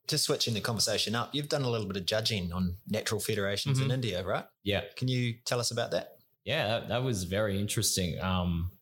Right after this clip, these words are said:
Speaker 2: specifically just mainly because of the people that we judge. So Indians, genetically, they're typically very small people.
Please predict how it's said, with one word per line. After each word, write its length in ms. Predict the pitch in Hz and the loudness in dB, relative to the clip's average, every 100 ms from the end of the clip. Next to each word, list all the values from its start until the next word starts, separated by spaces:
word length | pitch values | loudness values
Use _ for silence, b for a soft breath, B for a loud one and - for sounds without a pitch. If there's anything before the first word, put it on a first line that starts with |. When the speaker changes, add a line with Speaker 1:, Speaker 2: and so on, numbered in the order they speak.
| _ _ B B - | _ _ B B -6
Speaker 2:
specifically 760 | - 113 - 143 160 135 113 | 0 2 2 2 0 0 0
just 520 | 101 113 - - - | 0 2 2 0 -6
mainly 280 | 98 107 104 | -2 0 2
because 800 | 95 92 107 98 90 90 - - 104 | 0 0 0 0 2 2 0 -4 -4
of 220 | 107 87 | -2 -2
the 80 | 92 | -4
people 400 | - 107 107 95 | -2 -2 0 -2
that 120 | 92 | -2
we 160 | 87 | -4
judge. 320 | 82 104 104 - | -2 0 0 0
So 160 | 101 | 0
Indians, 840 | 92 110 113 113 101 98 92 - B B B _ - | 0 0 0 2 0 2 0 0 B B B _ -6
genetically, 540 | 113 107 123 123 110 | -2 0 0 0 0
they're 140 | 98 95 | 0 0
typically 500 | - 110 113 - 104 | 0 0 0 0 0
very 260 | 95 98 92 | 2 0 2
small 340 | - 104 95 | 0 0 -2
people. 500 | - 87 92 123 170 | -2 -2 0 -2 -2